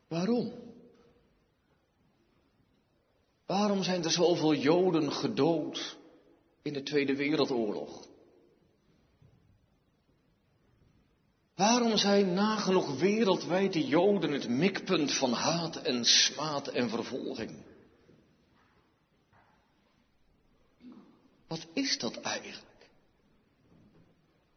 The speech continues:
Een Jood. Een van die haters komen we tegen in het boekje Esther. Hij heet Haman. En maar liefst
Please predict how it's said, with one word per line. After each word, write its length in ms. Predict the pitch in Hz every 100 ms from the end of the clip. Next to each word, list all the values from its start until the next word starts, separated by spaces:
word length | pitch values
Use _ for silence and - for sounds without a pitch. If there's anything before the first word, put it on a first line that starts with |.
| -
Een 160 | 127 123
Jood. 600 | 151 180 - - - - - - _ _ _ _ _ _ _ _ _ _ _ _ - _ _ _ _ _ _ _ _ _ _ _ _ _ _ _ _ _ _ _ _ _ _
Een 300 | - 120 123
van 160 | - 135
die 160 | 123 95
haters 840 | - 120 127 139 214 233 - - -
komen 340 | 190 196 185
we 160 | 185 190
tegen 480 | 220 240 202 175
in 100 | 151
het 140 | - 117
boekje 320 | 135 - 143
Esther. 420 | 127 120 - 95 - - - - - _ _ _ -
Hij 160 | - 139
heet 340 | 135 143 135
Haman. 760 | - 110 143 185 185 123 101 82 - - - - - - _ _ _ _ _ _ _ _ _ _ _ _ -
En 100 | 147
maar 100 | 151
liefst 260 | 143 -